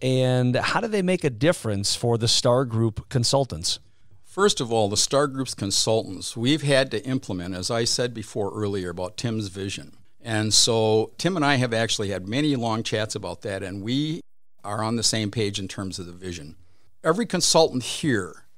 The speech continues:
Speaker 2: is more than a broker. Every consultant here is trained in how to do self-funded underwriting. They're trained in analytics. And I brought here three tools that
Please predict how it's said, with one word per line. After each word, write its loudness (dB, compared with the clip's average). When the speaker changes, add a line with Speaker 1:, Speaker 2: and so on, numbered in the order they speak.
Speaker 2:
is -2
more 2
than 2
a 0
broker. -4
Every 0
consultant 0
here -4
is 2
trained 0
in -6
how -2
to -2
do -8
self-funded -2
underwriting. -10
They're -4
trained 0
in 0
analytics. -2
And -6
I 4
brought 2
here -2
three -4
tools -2
that -2